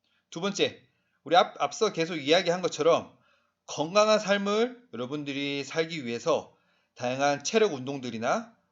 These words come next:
건강한 삶을 유지하기 위한 방법들을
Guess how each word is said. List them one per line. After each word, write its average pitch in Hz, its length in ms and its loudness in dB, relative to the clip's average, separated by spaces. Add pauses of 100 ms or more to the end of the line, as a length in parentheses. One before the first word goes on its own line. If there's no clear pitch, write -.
(420)
건강한 180 400 -2
삶을 180 320 -2
유지하기 139 480 -4
위한 135 320 -2
방법들을 156 800 -6